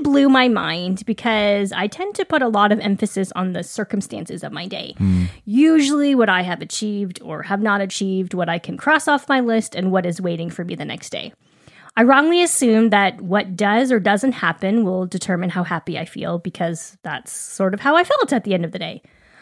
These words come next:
Speaker 1: But what I'm beginning to learn is that by merely changing my mindset and choosing to find the fun and joy in the midst of the difficult stuff,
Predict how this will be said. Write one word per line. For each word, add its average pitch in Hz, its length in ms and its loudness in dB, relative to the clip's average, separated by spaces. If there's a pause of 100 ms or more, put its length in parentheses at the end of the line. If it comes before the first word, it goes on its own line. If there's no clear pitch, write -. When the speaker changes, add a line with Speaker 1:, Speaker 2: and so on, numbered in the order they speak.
(180)
Speaker 1:
But 294 420 2
what 285 240 0
I'm 370 140 2
beginning 302 380 2
to 294 120 -2
learn 196 320 0
is 196 200 -4
that 202 200 -2
by 202 160 0
merely 247 460 2
changing 226 440 0
my 214 160 0
mindset 180 500 -4 (140)
and 240 200 0
choosing 320 540 2
to 320 100 2
find 220 340 0
the 220 80 2
fun 202 260 0
and 214 140 2
joy 190 240 -2
in 190 80 -2
the 180 80 -2
midst - 300 -6
of 190 80 -4
the 202 100 -2
difficult 208 480 -8
stuff, - 380 -6